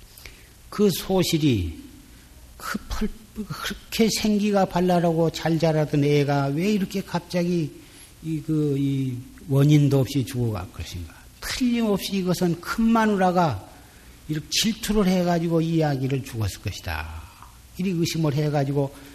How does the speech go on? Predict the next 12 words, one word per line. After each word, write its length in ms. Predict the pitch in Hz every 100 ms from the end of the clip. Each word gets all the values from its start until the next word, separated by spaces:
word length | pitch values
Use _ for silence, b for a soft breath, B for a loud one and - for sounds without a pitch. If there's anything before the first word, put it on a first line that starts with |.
| B -
큰 220 | - 170
마누라 420 | 151 139 127 127
보고, 320 | 117 110 107 95 - B B -
어, 480 | 107 87 78 82 85 85 87 92 - - - - - - - - - - - - - -
당신이 1000 | - 139 123 143 135 127 123 123 120 -
질투를 500 | - 139 139 151 170
해가지고 760 | 160 160 156 143 151 147 139 143
이 120 | 143
어린아이를 580 | 139 139 135 135 123 117
죽인 260 | 131 123
것이 240 | 120 110 117
아니냐. 400 | 107 107 98